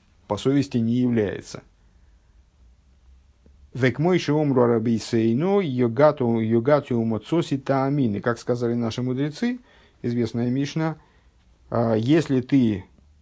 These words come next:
если человек говорит тебе, что он трудился и нашёл, то ты ему верь, потому что если он трудился по-настоящему, если он действительно изнурительно работал над каким-то вопросом, потому что хотел достичь того, что вот к,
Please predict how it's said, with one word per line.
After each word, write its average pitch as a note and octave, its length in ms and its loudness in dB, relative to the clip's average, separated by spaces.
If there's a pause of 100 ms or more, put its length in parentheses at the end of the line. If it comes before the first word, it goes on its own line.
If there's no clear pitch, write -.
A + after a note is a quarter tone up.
(140)
если A#2 300 -2
человек A2 360 2
говорит G#2+ 440 2
тебе, G#2 260 0
что A2 220 -2
он G#2 180 -2
трудился A#2 720 -2
и A#2+ 140 0
нашёл, C3+ 560 0
то C#3 180 0
ты C#3 140 -4
ему F3+ 360 -2
верь, C#3 300 2
потому A2 340 -6
что - 140 -10
если C3+ 320 -2
он B2 200 0
трудился A2+ 600 -2
по-настоящему, A2+ 1080 -4 (680)
если A2 200 -4
он A2 120 -4
действительно G#2+ 720 -4
изнурительно B2 680 -2
работал A2+ 460 0
над F#2 140 -6
каким-то G#2 420 -4
вопросом, A2+ 600 -2 (880)
потому G#2 340 -4
что - 200 -8
хотел G#2+ 540 -4 (280)
достичь - 500 -6
того, F2+ 280 -4
что - 180 -10
вот - 260 -12
к, - 380 -10